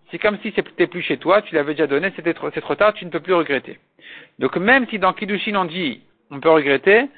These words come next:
en ce qui concerne ici, euh, le Korban, on ne peut pas regretter. Donc finalement tout ça, pour établir Barpada, qui a dit que une Kedusha ne saute pas gratuitement, il faudrait la racheter.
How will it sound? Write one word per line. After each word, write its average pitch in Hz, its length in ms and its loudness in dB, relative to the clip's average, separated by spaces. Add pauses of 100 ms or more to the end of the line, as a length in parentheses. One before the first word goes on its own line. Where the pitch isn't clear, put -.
(420)
en 175 120 4
ce - 40 -18
qui 214 100 -4
concerne 196 460 2
ici, 240 480 -4 (560)
euh, 147 140 6
le 147 120 0
Korban, 170 380 4
on 190 80 -6
ne 175 60 -8
peut 180 80 -8
pas 190 100 4
regretter. 147 320 0
Donc 143 180 -10
finalement 233 300 0
tout 214 240 -8
ça, 190 300 2 (720)
pour 196 160 -2
établir 214 600 0 (120)
Barpada, 156 800 2 (500)
qui 208 80 2
a 208 80 4
dit 233 180 -4
que 226 480 4 (840)
une 170 140 -4
Kedusha 196 360 -2
ne 190 80 -4
saute - 180 -6
pas 196 160 2
gratuitement, 160 680 -2 (500)
il - 80 -14
faudrait 170 320 4
la 214 100 6
racheter. 175 460 -2